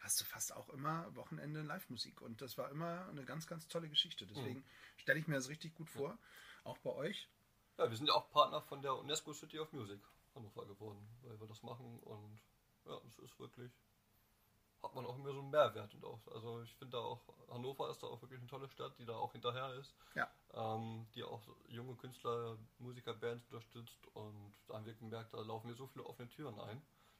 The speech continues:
Speaker 2: das kommt so gut an und ja, hoffen, da bald wieder weitermachen zu können.
Speaker 1: Für zwanzig einundzwanzig habt ihr noch, äh, freie Kalender, wenn ihr wieder offen habt, also freie Plätze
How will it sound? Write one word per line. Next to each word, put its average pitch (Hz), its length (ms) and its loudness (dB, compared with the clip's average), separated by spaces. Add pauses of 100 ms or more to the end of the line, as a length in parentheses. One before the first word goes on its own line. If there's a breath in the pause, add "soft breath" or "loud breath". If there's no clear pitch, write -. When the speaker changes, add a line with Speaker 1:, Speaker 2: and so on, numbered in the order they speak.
Speaker 2:
das - 100 -16
kommt 117 180 -4
so 135 100 -4
gut 123 160 -6
an 131 280 -4 (180)
und 107 320 -10 (340)
ja, 151 140 -4 (800)
hoffen, 156 360 2 (160)
da 127 140 2
bald 123 240 0
wieder 123 280 2 (120)
weitermachen 107 420 -6
zu 104 120 -12
können. - 200 -16 (220)
Speaker 1:
Für 135 160 -2
zwanzig 160 360 12
einundzwanzig 180 720 10
habt 165 160 6
ihr 156 60 2
noch, 156 260 4
äh, 151 180 6
freie 151 320 10
Kalender, 156 440 6
wenn 170 80 2
ihr 170 120 4
wieder 165 180 4
offen 165 220 2
habt, 156 200 0
also 143 160 0
freie 151 260 10
Plätze 180 440 0